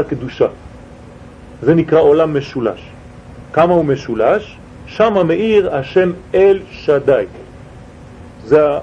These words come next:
האל, ה-, ה-, השם הזה מאיר שם. אל שדי שלוש מאות ארבעים וחמש.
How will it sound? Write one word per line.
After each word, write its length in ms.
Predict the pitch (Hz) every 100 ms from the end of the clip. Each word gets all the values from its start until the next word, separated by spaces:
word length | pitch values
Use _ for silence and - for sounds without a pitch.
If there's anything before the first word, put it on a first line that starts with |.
| -
האל, 380 | 139 156 190 185
ה-, 20 | 165
ה-, 580 | 156 156 156 170 147
השם 300 | 127 - 196
הזה 160 | 190 170
מאיר 260 | 165 151 131
שם. 240 | - 98 87 - - - - - - - - -
אל 140 | - 220
שדי 420 | - 185 196 214 - - - -
שלוש 360 | - 190 190
מאות 220 | 190 180
ארבעים 320 | 160 139 156 165
וחמש. 420 | 151 - 123 101